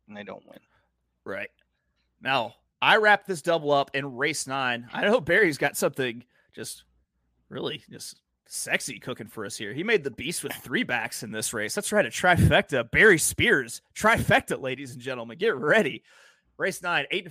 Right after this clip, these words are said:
Speaker 2: eight furlongs, six hundred thousand dollar Maker's Mark Mile Stakes. It's a grade one. It's on the turf.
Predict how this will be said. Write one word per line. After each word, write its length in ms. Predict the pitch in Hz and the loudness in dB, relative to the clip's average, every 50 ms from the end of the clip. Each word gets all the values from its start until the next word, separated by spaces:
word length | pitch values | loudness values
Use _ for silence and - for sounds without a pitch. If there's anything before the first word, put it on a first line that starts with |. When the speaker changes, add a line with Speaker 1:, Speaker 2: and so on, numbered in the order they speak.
| 143 _ _ _ | -16 _ _ _
Speaker 2:
eight 240 | - 151 185 226 - | -8 -6 -6 -6 -8
furlongs, 800 | - - 165 147 143 143 135 135 135 135 135 135 - - - - _ _ _ _ _ _ _ | -10 -8 -6 -4 -4 -4 -4 -4 -6 -8 -12 -14 -16 -18 -20 -20 _ _ _ _ _ _ _
six 260 | _ - - 170 165 - | _ -12 -10 -10 -10 -10
hundred 260 | 190 170 165 151 - | -10 -10 -10 -6 -4
thousand 280 | 156 143 143 143 139 | -2 -2 -2 -2 -4
dollar 320 | 131 123 120 123 120 120 120 | -6 -4 -4 -2 -4 -4 -6
Maker's 420 | 120 117 123 135 - 156 123 - | -6 -8 -8 -8 -8 -12 -14 -12
Mark 220 | 139 131 127 - - | -12 -12 -12 -12 -12
Mile 260 | 120 113 117 120 117 | -10 -8 -8 -8 -10
Stakes. 480 | - - - 104 104 104 95 - - - | -12 -12 -10 -10 -10 -10 -12 -16 -18 -20
It's 100 | - - | -20 -20
a 40 | - | -18
grade 280 | - 120 139 160 139 | -8 -6 -6 -6 -6
one. 200 | 127 127 131 127 | -6 -6 -6 -6
It's 160 | 120 110 - - - | -8 -10 -8 -6 -2
on 200 | 127 143 156 156 | -2 -2 -2 -4
the 80 | 151 | -6
turf. 460 | 147 - - 127 123 123 120 - - | -10 -8 -8 -8 -8 -8 -10 -12 -16